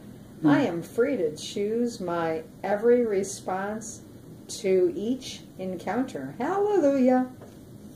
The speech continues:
Speaker 1: Mm, that's true, Jackie.
Speaker 2: Yeah.
Speaker 1: That's a good one, actually, for Saint Patty's Day.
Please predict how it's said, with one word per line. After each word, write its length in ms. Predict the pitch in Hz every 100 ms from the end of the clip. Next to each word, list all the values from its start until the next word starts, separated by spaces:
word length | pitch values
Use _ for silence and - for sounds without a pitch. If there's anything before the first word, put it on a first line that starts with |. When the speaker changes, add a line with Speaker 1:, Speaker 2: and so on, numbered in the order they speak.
| - - -
Speaker 1:
Mm, 420 | 180 165 - -
that's 280 | 160 - -
true, 160 | 175 160
Jackie. 380 | 135 135 160
Speaker 2:
Yeah. 320 | 156 269 311 - - - - -
Speaker 1:
That's 160 | 190 185
a 80 | 185
good 200 | 190 175
one, 160 | 156
actually, 340 | 147 - - 185
for 140 | 185
Saint 280 | 175 190 170
Patty's 400 | 180 170 175 180
Day. 360 | 160 151 151